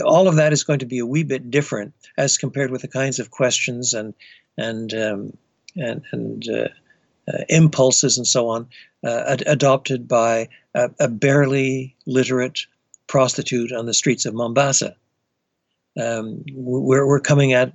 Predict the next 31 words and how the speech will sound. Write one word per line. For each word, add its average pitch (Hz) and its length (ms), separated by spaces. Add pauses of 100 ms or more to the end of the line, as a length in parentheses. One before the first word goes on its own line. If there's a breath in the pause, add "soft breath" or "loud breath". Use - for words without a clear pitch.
(160)
the 127 100
Bible 113 320
from 113 200
different 113 380 (180)
cultural 123 340
stances, 147 680 (560 soft breath)
and, 131 340 (440)
and 123 460 (720 loud breath)
that 135 220
might 131 300
be 127 100
an 110 100
extreme 147 500
case, 104 400 (340 soft breath)
but, 123 320 (480)
but 123 300
the, 123 260
the 127 120
fact 139 280
of 127 60
the 120 60
matter 123 300
is 113 140
someone 131 480 (300 soft breath)
who 127 240
has 117 180
been 113 200
brought 123 260
up 120 200
in 117 140
a, 113 220